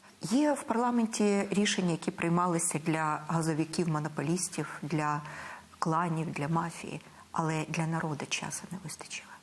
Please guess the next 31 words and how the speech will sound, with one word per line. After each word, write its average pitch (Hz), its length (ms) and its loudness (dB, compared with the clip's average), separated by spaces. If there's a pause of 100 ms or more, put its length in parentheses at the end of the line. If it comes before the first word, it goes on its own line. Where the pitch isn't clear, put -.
(200)
Шкода. - 400 -4 (1040)
Я 254 120 4
вважаю, 233 300 2
що 202 140 0
такий 190 260 0
парламент 180 540 0
не 185 60 4
має 160 220 2
права 147 300 -2
на 151 100 -6
життя, - 440 -6 (380)
тому 170 220 0
що - 180 0
він 165 180 2
не 170 80 4
служить - 500 -2
людям, 147 280 -6
він 196 140 4
не 185 100 4
розуміє 165 480 0
людей. 143 400 -2 (540)
Тому 180 180 2
що - 160 0
якщо 180 240 0
платити 185 500 -2
все, 147 380 -2 (440)
що - 200 0
сьогодні 160 420 0
пов'язано 151 560 0
з 143 60 -4
інфляцією, 156 720 -4